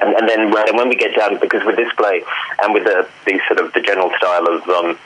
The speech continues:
Little One's Theatre, it, it's quite physically controlled. So you have to ultimately really hone it down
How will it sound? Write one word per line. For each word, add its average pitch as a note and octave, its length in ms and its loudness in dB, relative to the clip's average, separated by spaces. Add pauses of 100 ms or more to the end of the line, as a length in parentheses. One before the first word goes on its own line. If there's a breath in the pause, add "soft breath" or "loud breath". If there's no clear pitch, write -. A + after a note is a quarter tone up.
(180)
Little G#2 160 2
One's F#2+ 260 0
Theatre, A2+ 400 0
it, - 100 -2
it's F#2+ 200 -2 (240)
quite D3 440 0 (460)
physically G#2 640 0
controlled. G2 640 0
So F#2+ 80 2
you G2+ 200 2
have A2+ 200 0
to - 100 2
ultimately F#2+ 640 0 (300)
really G2+ 420 2
hone G2 220 2
it F2+ 140 0
down E2+ 400 2